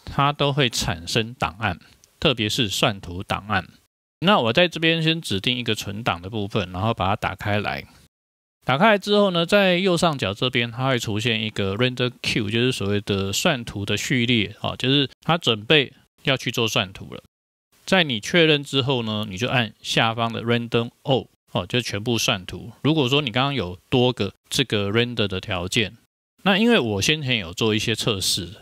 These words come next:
它的档案名称一样，没关系，我就把它 replace 置换掉，它就会开始做算图的处理。当然现在，呃，Blackmagic 它在这个 DaVinci 的部分，它号称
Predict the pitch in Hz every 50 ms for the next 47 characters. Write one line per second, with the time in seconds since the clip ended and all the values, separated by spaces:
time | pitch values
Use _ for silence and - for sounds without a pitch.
0 | - _ _ _ - - 156 156 156 131 - - 98 98 120 131 123 107 101 110
1 | - 120 107 101 95 87 98 107 - - 127 107 104 113 113 113 117 - - 117
2 | 113 107 104 - - 117 - - 95 95 101 104 104 104 - _ _ _ - 101
3 | 95 - - 143 104 - - - - - - - 120 117 110 110 101 92 92 -
4 | 98 87 - - - - _ _ _ _ _ - - - - 208 226 240 240 -
5 | 240 214 190 165 156 196 170 147 - - - - 143 143 143 135 - - 92 90
6 | - - 120 107 98 95 90 - - 165 135 101 98 101 - - 90 90 90 90
7 | 92 - - 92 90 92 92 - - _ _ _ _ _ _ _ _ _ _ _
8 | _ _ _ _ _ - - 254 254 240 220 214 196 - 233 220 220 220 214 202
9 | 190 180 165 139 135 131 127 127 127 123 123 123 120 123 123 127 127 127 127 127
10 | - 143 151 170 185 190 190 - - 131 - 123 110 107 104 123 131 131 135 139
11 | 135 127 120 117 113 107 107 - - 120 110 - 98 98 - 95 95 101 113 120
12 | 117 - 104 92 95 95 - - 110 101 - - 95 87 95 - - 131 127 120
13 | - - 139 120 110 - - 120 110 107 107 110 117